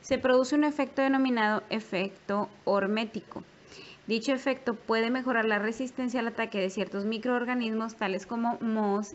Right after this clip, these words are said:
y levadura. Es posible tratar con luz U V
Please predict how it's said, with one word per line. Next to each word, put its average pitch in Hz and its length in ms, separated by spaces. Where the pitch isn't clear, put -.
y 208 80
levadura. 185 560
Es 233 100
posible 277 420
tratar 254 420
con 240 180
luz 226 240
U 247 140
V 214 280